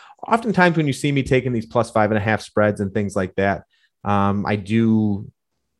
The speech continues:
think that they have a chance to win. Like, I think the Eagles have a great chance to win outright, but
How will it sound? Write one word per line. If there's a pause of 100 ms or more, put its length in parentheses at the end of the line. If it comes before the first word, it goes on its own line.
(280)
think
that
they
have
a
chance
to
win.
Like,
I
think
the
Eagles
have
a
great
chance
to
win
outright, (340)
but